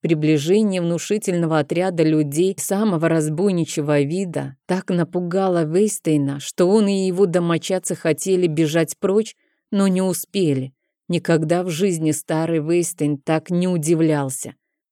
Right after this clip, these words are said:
Во двор въехала повозка для снопов, которую вместо лошади тащили люди.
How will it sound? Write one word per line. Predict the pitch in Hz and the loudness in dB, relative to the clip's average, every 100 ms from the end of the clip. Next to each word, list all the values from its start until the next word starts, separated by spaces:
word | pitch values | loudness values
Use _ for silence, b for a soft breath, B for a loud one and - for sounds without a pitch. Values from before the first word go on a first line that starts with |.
| _ _ - | _ _ -6
Во | 156 165 | 0 0
двор | 147 143 180 208 | 0 0 2 2
въехала | 156 151 170 170 175 160 | 0 0 0 0 -2 -2
повозка | - 156 156 151 - 151 | 0 0 2 -2 0 -2
для | 147 156 | 0 0
снопов, | 151 165 151 147 170 165 | 0 0 0 0 -4 -4
которую | - 165 202 185 185 | -2 -2 0 0 0
вместо | 180 196 - 175 160 | -2 -4 -2 2 4
лошади | 160 196 - 175 165 | 4 0 0 -2 -2
тащили | 170 165 143 - 180 180 | 0 0 0 0 0 2
люди. | 175 165 139 135 143 | 2 2 0 -4 -12